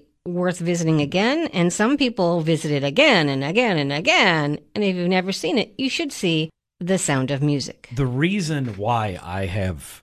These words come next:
Speaker 2: seen it so many times, my,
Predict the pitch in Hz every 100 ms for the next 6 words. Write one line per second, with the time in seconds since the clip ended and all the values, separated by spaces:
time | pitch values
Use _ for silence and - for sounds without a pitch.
0 | - - 113 98 76 - _ - 156 117
1 | 104 92 92 73 69 - - 104 107 127
2 | 139 135 131 117